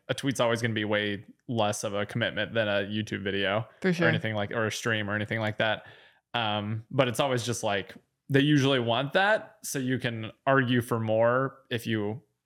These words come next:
Speaker 1: you know, have more of a following, your tweets do well historically,
Speaker 2: Mm-hmm.
Speaker 1: 'cause, uh, just like YouTube, your follower count doesn't actually matter, but if you have the count and you can back it up, that's usually pretty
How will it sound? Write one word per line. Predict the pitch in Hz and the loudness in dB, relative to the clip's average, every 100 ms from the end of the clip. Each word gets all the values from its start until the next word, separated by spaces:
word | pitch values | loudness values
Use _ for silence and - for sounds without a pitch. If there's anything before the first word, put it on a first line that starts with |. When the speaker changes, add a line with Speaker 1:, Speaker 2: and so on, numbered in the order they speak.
| _ | _
Speaker 1:
you | 131 | -2
know, | 92 | -2
have | 107 120 | 0 0
more | 123 117 | 2 0
of | |
a | 101 | 0
following, | 131 113 104 | 0 0 0
your | 113 110 | -2 -2
tweets | - 117 | -2 -4
do | - 120 | 0 2
well | 113 104 107 - | 4 2 0 -4
historically, | 120 120 107 92 123 | -4 0 2 4 2
Speaker 2:
Mm-hmm. | - | 0
Speaker 1:
'cause, | 104 - | -2 -6
uh, | - - | -12 -8
just | 135 139 | -6 -2
like | 120 113 | -2 -2
YouTube, | 120 110 107 | -2 -2 -4
your | - - - - | -8 -20 -20 -2
follower | 175 180 | 2 2
count | 165 147 139 | 0 -2 0
doesn't | 135 127 135 | 2 2 0
actually | 123 131 135 | -2 -2 -2
matter, | 113 110 143 | 0 2 4
but | 135 | 2
if | 117 | 0
you | 120 | 0
have | 185 220 | 0 0
the | 202 | -2
count | 170 170 175 | 0 -2 -2
and | 139 143 160 | -6 -4 -2
you | |
can | 156 | 0
back | 151 151 160 | 2 0 2
it | |
up, | 160 185 - - - _ _ _ _ | 2 2 -2 -14 -16 _ _ _ _
that's | - 131 123 - | 0 0 0 -2
usually | 135 123 117 | 0 2 2
pretty | 107 120 104 95 | 0 -2 -2 -6